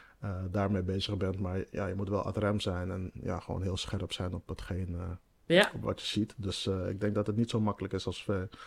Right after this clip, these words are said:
Speaker 1: als vele mensen denken. Ehm, je zei het net al zelf,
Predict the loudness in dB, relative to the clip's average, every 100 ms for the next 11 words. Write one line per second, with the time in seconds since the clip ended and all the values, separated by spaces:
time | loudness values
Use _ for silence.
0 | -18 -18 0 6 6 6 4 2 4 4
1 | 4 0 0 _ _ _ -20 _ _ _
2 | -20 -6 2 6 8 6 6 4 4 6
3 | 8 8 8 8 8 6 4